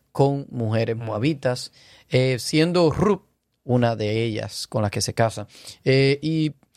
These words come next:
Speaker 1: es interesante, Matthew, porque siempre que la Biblia nos da, eh, un, lo-, un lugar o, o nos da algo del contexto, siempre, eh, debemos de preguntarnos, ¿por qué? ¿Qué importancia tiene este lugar o este, esto que nos está diciendo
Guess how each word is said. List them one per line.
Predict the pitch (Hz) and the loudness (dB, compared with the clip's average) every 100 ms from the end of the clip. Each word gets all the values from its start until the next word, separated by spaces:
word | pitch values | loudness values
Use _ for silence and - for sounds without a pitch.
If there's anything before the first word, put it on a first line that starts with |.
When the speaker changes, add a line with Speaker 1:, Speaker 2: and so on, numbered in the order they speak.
| - - - | -20 -4 2
Speaker 1:
es | 180 | 2
interesante, | 220 196 190 196 | 2 0 0 0
Matthew, | 180 170 165 | 0 0 -2
porque | 139 123 | -4 -2
siempre | - 151 160 170 | -2 -2 -2 -2
que | 156 | 2
la | 135 | 2
Biblia | 123 147 165 165 160 | 0 -4 -2 0 0
nos | 139 120 | 0 0
da, | 131 147 147 - _ _ _ _ _ - - _ _ - | 2 2 2 -6 _ _ _ _ _ -12 -12 _ _ -2
eh, | 127 123 120 113 - | 0 0 -2 -6 -4
un, | 143 151 156 | -4 -4 -2
lo-, | 143 131 - _ | -4 -4 -10 _
un | 165 170 | -2 0
lugar | 147 131 139 156 | 2 2 2 0
o, | 151 | -4
o | 113 110 - 127 | -6 -6 -8 -6
nos | 120 110 | -8 -2
da | 131 147 | 2 4
algo | 143 143 143 | 2 0 -2
del | 123 107 | -4 -6
contexto, | 127 110 101 - 135 - - 165 - _ _ _ _ | -8 -8 -4 -2 -2 -4 -6 -6 -8 _ _ _ _
siempre, | - - 151 160 160 175 170 | -6 0 0 0 0 0 0
eh, | 151 143 139 135 135 131 | 2 2 4 2 2 -2
debemos | 131 139 143 170 | 0 2 4 2
de | 160 | 2
preguntarnos, | 131 135 120 107 165 139 90 - _ _ _ _ _ _ _ _ | 2 0 -2 0 0 0 -6 -20 _ _ _ _ _ _ _ _
¿por | 131 117 | 2 2
qué? | - 151 165 160 - | 2 2 2 -2 -4
¿Qué | 170 | -4
importancia | 196 180 170 147 165 175 165 147 | -4 -4 -4 -2 -2 -2 -2 -4
tiene | 151 156 147 143 | -2 -4 -2 -4
este | 143 151 | -2 -4
lugar | 127 120 127 127 127 | -2 0 2 2 0
o | 113 | -2
este, | 123 - 123 - | -4 -6 -8 -6
esto | 123 127 | -8 -6
que | 123 | -6
nos | 117 | -6
está | - 127 | -4 -4
diciendo | 117 - 123 113 | -4 -6 -6 -6